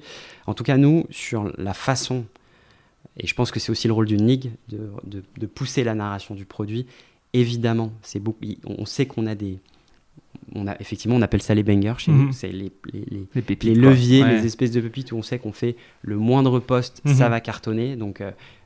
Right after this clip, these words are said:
Speaker 1: un poste, évidemment, autour de, des, des plus gros clubs. Donc,
Speaker 2: Mhm.
Speaker 1: euh, nous, le top trois, c'est effectivement Paris, Lyon, Marseille. Ce sont les clubs qui engagent le plus. Ça va beaucoup plus engager.
Speaker 2: Mhm.
Speaker 1: Euh, on a une très forte communauté de followers en Afrique. Donc, le moindre poste su-, sur un joueur africain,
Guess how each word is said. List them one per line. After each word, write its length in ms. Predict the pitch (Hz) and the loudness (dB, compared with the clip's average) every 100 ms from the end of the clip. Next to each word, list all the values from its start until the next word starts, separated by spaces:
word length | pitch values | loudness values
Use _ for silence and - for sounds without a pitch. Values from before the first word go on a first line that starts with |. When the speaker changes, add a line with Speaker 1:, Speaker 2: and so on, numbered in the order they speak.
| _ | _
Speaker 1:
un 120 | 110 | -8
poste, 320 | 104 120 - | -2 -2 -2
évidemment, 380 | 98 104 107 113 | -8 -4 -2 0
autour 300 | 110 - 107 | -2 -6 -10
de, 160 | 101 - - | -10 -14 -12
des, 100 | - | -12
des 140 | 104 | -12
plus 200 | 104 - | -8 -6
gros 160 | 113 110 | -4 -4
clubs. 320 | - 127 135 120 - | -2 -2 -2 -6 -2
Donc, 180 | 139 127 | 2 2
Speaker 2:
Mhm. 40 | |
Speaker 1:
euh, 60 | 110 | 0
nous, 120 | 110 | -2
le 60 | |
top 200 | 101 107 | -4 -6
trois, 220 | - 113 110 | -6 -10 -8
c'est 120 | 101 | -10
effectivement 400 | 101 - 107 101 | -14 -8 -6 -2
Paris, 260 | 110 104 | -2 0
Lyon, 140 | 107 107 | 0 0
Marseille. 340 | 104 - 110 | -2 -4 -8
Ce 120 | 107 - | -8 -10
sont 120 | 113 | -8
les 120 | 110 | -6
clubs 180 | - 110 | -4 -6
qui 160 | - | -2
engagent 300 | 104 104 98 | -2 0 0
le 80 | 101 | -2
plus. 340 | - 143 - - - - _ _ - | -2 -4 -4 -14 -20 -20 _ _ -12
Ça 160 | 101 | -4
va 100 | 107 | -2
beaucoup 220 | 110 - | 0 -2
plus 240 | 110 113 - | -8 -8 -6
engager. 500 | 104 104 110 131 143 - - | -4 -4 -2 -4 -6 -14 -4
Speaker 2:
Mhm. 180 | 147 131 | 2 2
Speaker 1:
Euh, 100 | 98 95 | 0 -6
on 120 | 101 | -6
a 60 | 98 | -6
une 80 | 98 | -4
très 200 | - 120 | -4 -4
forte 220 | 120 - | -6 -4
communauté 340 | 113 107 117 | -2 -2 -4
de 60 | 113 | -6
followers 280 | 110 107 98 | -6 -4 -4
en 160 | 98 | -6
Afrique. 300 | 101 - 120 | -8 -8 -8
Donc, 260 | 110 - - | -8 -10 -14
le 140 | 104 101 | -8 -2
moindre 340 | 110 117 110 | 0 -2 -4
poste 280 | - 117 107 | -6 -8 -8
su-, 180 | - - | -12 -14
sur 220 | - 107 | -10 -8
un 60 | 107 | -6
joueur 180 | 104 | -6
africain, 460 | 104 - 110 110 | -8 -10 -12 -10